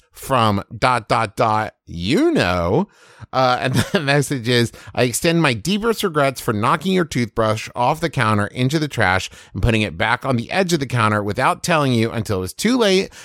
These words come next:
and you used the dirty toothbrush for a while.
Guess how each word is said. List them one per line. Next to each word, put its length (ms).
and 140
you 80
used 320
the 80
dirty 260
toothbrush 480
for 460
a 160
while. 560